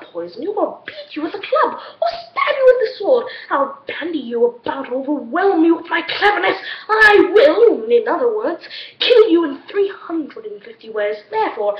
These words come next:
tremble and leave with fear. I'm Audrey. Do what he says, William. Farewell, sir. He exits,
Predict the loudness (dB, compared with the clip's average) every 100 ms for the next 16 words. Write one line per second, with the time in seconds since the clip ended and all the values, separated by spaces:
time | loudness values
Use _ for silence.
0 | -8 -14 -12 -6 -4 -2 -2 -4 -8 -12
1 | -16 -16 -18 -18 -10 -8 -8 -10 -14 _
2 | _ -16 -16 -16 _ _ _ _ _ _
3 | -2 -2 -2 -4 -6 -6 -6 -8 -16 -20
4 | -20 _ _ _ -20 -16 0 4 6 4
5 | 2 -2 -4 4 8 8 6 2 -8 -4
6 | 6 8 10 10 8 4 0 -6 _ _
7 | -10 -8 -10 -20 _ -20 -2 4 6 6
8 | 4 4 4 4 2 -2 -16 -20 -20 -6
9 | 0 2 0 -2 -18 _ _ -8 -6 -6
10 | -8 -10 -10 _ -20